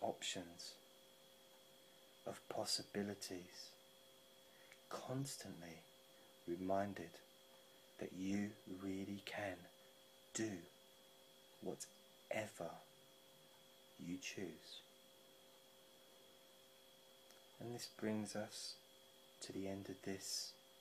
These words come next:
session. I wish you well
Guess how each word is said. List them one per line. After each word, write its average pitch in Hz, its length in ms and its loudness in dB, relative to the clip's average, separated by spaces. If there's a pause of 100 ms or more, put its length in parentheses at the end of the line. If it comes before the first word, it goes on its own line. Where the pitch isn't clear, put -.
(600)
session. 92 500 2 (1200)
I 95 60 2
wish 95 300 4
you 107 80 2
well 92 240 6